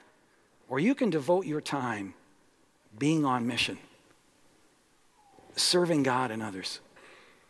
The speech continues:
You know, I'm convinced the reason that so many Christians describe their Christian life as routine, ritualistic, boring, the reason so many marriages are on life support,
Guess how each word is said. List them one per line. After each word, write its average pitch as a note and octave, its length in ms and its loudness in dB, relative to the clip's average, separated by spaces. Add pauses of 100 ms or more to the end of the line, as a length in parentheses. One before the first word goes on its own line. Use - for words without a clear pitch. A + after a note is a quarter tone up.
(1400)
You D3 60 -2
know, E3+ 60 4
I'm A#3+ 120 6
convinced G3 400 0
the E3+ 80 2
reason E3 480 0
that C3+ 160 -2
so D#3 160 -4
many D#3 180 0
Christians B2+ 680 -4 (640)
describe E3 540 0
their C#3 80 -2
Christian C#3 440 -4
life C3+ 280 -2
as A#2 160 -8
routine, C#3+ 480 -2
ritualistic, B2+ 760 -4
boring, B2 520 -2 (1900)
the D3+ 80 0
reason G3+ 360 4
so G#3 180 2
many F#3 140 2
marriages E3 600 0
are C3+ 240 0 (960)
on D3 220 0
life D#3+ 160 2
support, - 500 -4